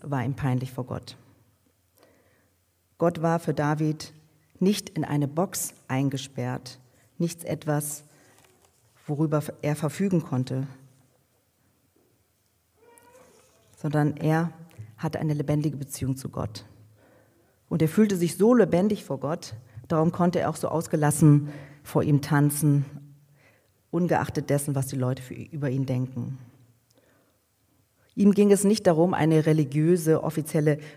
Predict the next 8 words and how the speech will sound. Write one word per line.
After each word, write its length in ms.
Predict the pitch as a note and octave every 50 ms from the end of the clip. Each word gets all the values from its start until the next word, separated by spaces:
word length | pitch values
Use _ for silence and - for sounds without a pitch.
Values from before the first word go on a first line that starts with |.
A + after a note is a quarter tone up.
| - _
würdevolle 480 | D3+ D#3+ E3+ F3 E3+ - - D#3 D3+ D3
Zeremonie 540 | D3+ - E3+ D3+ D3 D3 D3 D#3 E3+ G3 -
zu 240 | - - E3 C3+
halten, 420 | C#3+ C3+ C3+ C#3 C3+ - - C#3 C3+
sondern 420 | - C#3+ C#3 C#3 C#3+ C#3+ C#3 C#3
für 140 | C#3 - C#3
ihn 380 | - - D#3+ E3 E3 E3 E3 E3
stand 440 | - - - C#3 C#3 C#3+ C#3 -